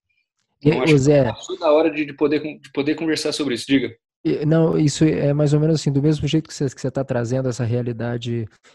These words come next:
Speaker 1: é, que a gente tá falando aqui, que tem a diferença de realidade da população, tem, se a gente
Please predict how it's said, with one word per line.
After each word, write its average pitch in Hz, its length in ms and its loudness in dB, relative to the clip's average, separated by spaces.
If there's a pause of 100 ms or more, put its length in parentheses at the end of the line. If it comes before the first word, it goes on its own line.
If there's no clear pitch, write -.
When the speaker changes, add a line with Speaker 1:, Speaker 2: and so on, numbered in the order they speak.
(120)
Speaker 1:
é, 117 240 -6
que - 100 -4
a - 20 -2
gente 127 180 -2
tá 135 100 -4
falando 127 340 -2
aqui, 120 160 -6
que - 80 -20
tem 127 140 -6
a 127 60 -4
diferença 123 520 -4
de 131 100 -6
realidade 120 680 -4 (200)
da 131 160 -4
população, 151 840 0
tem, 156 240 -4
se - 140 -6
a - 20 0
gente 156 220 -4